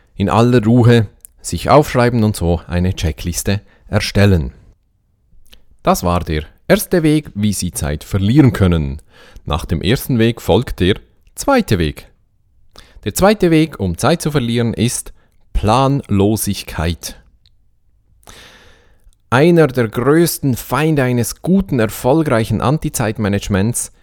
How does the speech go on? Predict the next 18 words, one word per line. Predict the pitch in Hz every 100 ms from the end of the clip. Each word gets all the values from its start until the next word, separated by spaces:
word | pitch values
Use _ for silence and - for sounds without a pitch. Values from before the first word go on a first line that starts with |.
| _
ist | - 123 127 - - _ _
Zufall, | - 135 - 76 - - -
Zufälligkeiten. | 135 143 127 104 - 82 80 73 69 _ _ _ _ _ _ _ _ - - - -
Lassen | 165 - 185
wir | 156
unseren | 165 170 147 123
Tag | 113 131 147 -
durch | 104 -
Zufälligkeiten | - 202 226 202 185 165 - 123 120 110
steuern, | - 117 165 135 135
dann | 107
springen | 113 - 151 165 156
wir | 143
von | 139 110
einer | - 113 139 147
Sache | - 95 - 101
zur | - -
anderen. | 92 101 104 78